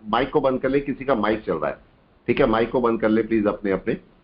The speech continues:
Right है। अब जरा एक point समझना जो मैं आपको important point अब की बार selling में समझा रहा हूँ। आपको पता लगा कि market जो है यहाँ पर है, red candle बनाए हुए, ये sell नहीं है, Right है, गलती से भी sell मत करना।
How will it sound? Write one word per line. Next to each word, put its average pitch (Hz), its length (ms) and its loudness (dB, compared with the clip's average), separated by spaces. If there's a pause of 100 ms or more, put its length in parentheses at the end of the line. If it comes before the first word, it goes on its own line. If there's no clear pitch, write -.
(540)
Right 131 240 2
है। - 100 -4
अब 127 200 -2
जरा 160 140 4
एक 170 160 0
point 131 240 -2
समझना 120 400 0
जो 139 200 2
मैं 127 160 -2
आपको 117 280 0
important 113 480 0
point 143 280 -2
अब 123 180 0
की 165 100 2
बार 165 160 0
selling 120 340 -4
में 123 80 0
समझा 80 320 -10
रहा 62 100 -8
हूँ। 60 100 -16 (520)
आपको 127 440 -2
पता 175 260 0
लगा 139 360 0
कि 180 220 2
market 120 480 -2
जो 131 160 0
है 151 180 0
यहाँ 120 400 -2
पर - 180 -4
है, - 120 -10 (960)
red 139 420 0
candle 131 240 0
बनाए 101 340 -2
हुए, 76 140 -8 (160)
ये 131 240 2
sell 147 280 -2
नहीं 107 280 0
है, 76 160 -10 (500)
Right 120 280 0
है, 160 120 0
गलती 127 340 0
से 165 140 0
भी 160 100 2
sell 131 200 -2
मत 117 240 -2
करना। 113 340 -2